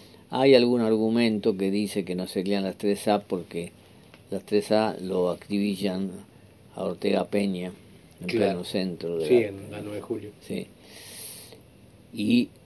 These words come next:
Speaker 1: emiten un bando.
Speaker 2: Un
Speaker 1: Que
Speaker 2: bando que es un
Speaker 1: bando,
Speaker 2: decreto,
Speaker 1: una,
Speaker 2: un
Speaker 1: una
Speaker 2: comunicado.
Speaker 1: proclama, una cosa así, ¿no?
Speaker 2: Sí.
Speaker 1: Que dice bando número uno, bando de guerra. Número uno, como si fuera el primer golpe de las tres A.
Speaker 2: Claro.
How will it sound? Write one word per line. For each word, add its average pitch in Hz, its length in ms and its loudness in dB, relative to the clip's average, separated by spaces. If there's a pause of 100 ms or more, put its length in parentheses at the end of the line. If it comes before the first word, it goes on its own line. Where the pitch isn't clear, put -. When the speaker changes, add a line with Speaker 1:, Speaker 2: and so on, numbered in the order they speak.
Speaker 1:
emiten 113 480 2
un 104 180 2
bando. 92 540 0 (1160)
Speaker 2:
Un 107 60 -10
Speaker 1:
Que 104 60 -8
Speaker 2:
bando 123 220 4
que 107 80 0
es 101 100 -4
un 95 480 -8
Speaker 1:
bando, 101 200 0
Speaker 2:
decreto, 113 360 8
Speaker 1:
una, 104 100 0
Speaker 2:
un 101 40 0
Speaker 1:
una 95 240 -4
Speaker 2:
comunicado. 127 320 4
Speaker 1:
proclama, 95 320 2
una 87 180 -6
cosa 82 240 -12
así, 87 300 -8
¿no? 104 220 -8
Speaker 2:
Sí. - 220 -6 (340)
Speaker 1:
Que 104 140 2
dice 104 460 0 (180)
bando 98 440 0
número 95 340 -2
uno, 90 220 -6
bando 101 300 0
de 92 140 -2
guerra. 90 360 -6 (760)
Número 101 340 0
uno, 90 380 -2
como 87 240 -10
si - 120 -16
fuera 104 520 2 (480)
el - 100 -8
primer 98 480 -2
golpe 95 440 0
de 82 80 -4
las 80 120 -8
tres 85 300 -10
A. 90 160 -10
Speaker 2:
Claro. 107 320 -12